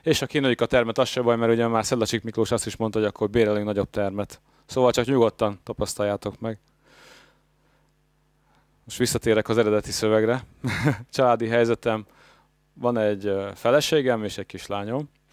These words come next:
És hogy miért kezdtünk el tanulni, hát azt már így be is vezettem, hogy azért, mert nem hallottam ilyen előadásokat,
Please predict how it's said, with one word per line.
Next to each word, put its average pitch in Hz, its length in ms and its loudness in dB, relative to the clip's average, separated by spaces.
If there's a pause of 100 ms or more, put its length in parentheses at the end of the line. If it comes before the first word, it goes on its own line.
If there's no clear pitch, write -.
(1000)
És - 60 -12
hogy 120 80 -2
miért 151 220 4
kezdtünk 127 360 -2
el 120 100 4
tanulni, 151 320 0
hát 135 160 0
azt 123 140 -4
már 120 140 -6
így 120 80 -6
be 123 120 4
is 113 140 0
vezettem, 113 400 0
hogy 117 120 6
azért, 107 300 2
mert 110 200 -4 (240)
nem 147 240 -4
hallottam 113 460 0
ilyen 110 140 -2
előadásokat, 107 840 0